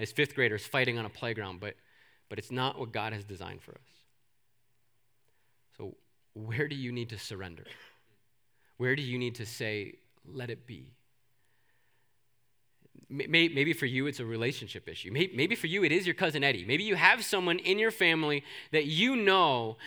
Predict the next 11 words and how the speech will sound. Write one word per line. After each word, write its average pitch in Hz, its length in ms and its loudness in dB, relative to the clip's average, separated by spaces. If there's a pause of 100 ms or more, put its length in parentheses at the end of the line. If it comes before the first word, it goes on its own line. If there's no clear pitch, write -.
(140)
that 135 200 4
God 185 240 6
is 196 140 4
calling 165 420 4
you 160 140 0
to 147 140 -2
reconcile 139 760 4
things 123 440 -2
with 120 260 -4
that 113 240 -6
person. - 420 -16